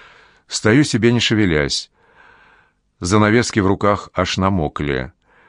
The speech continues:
Я почти слышала, как улыбается мой ближневосточный мужик.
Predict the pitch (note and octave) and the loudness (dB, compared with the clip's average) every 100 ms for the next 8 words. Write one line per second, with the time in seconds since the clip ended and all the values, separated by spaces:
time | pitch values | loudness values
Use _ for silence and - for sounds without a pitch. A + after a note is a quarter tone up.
0 | _ _ _ _ - D2+ F#2 F#2 F2+ F2+ | _ _ _ _ -4 0 2 2 0 -2
1 | - G2 - B2 - G2+ E2+ F2+ F#2 F2+ | 0 -4 -2 -2 0 -2 0 0 2 0
2 | D#2+ A2 G#2 - F#2 F2+ F2 - F2+ F2+ | 2 0 0 0 2 2 0 -2 -2 0
3 | F2+ F2 - F#2+ F2 F2+ F2 E2 D2+ B1+ | 0 0 0 -2 -2 -2 -2 -2 -4 -6
4 | - | -12